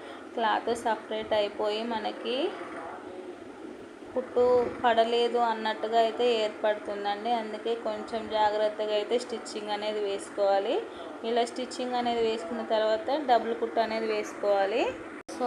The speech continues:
finally అయితే ఇక్కడ డాట్స్ స్టిచ్చింగ్ అయితే కంప్లీట్ అయిపోయింది కదండి.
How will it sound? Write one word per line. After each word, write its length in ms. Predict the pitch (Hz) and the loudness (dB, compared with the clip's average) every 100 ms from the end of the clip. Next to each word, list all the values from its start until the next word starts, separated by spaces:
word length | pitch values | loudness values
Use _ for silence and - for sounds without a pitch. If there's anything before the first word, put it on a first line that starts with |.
| 240 | -2
finally 600 | - 226 233 240 247 247 247 | 0 0 2 2 2 4 4
అయితే 300 | 233 226 254 247 | 4 2 0 0
ఇక్కడ 260 | 247 240 233 220 | 0 0 0 2
డాట్స్ 380 | 220 220 214 233 226 | 4 2 2 -4 -6
స్టిచ్చింగ్ 480 | 233 220 233 220 220 | -6 -6 -6 -4 -4
అయితే 200 | 214 226 220 | -2 -2 -2
కంప్లీట్ 420 | 202 208 220 214 | -4 -4 -6 0
అయిపోయింది 400 | 208 202 208 202 | 2 2 -2 -4
కదండి. 460 | 202 202 196 196 | -2 0 -2 -2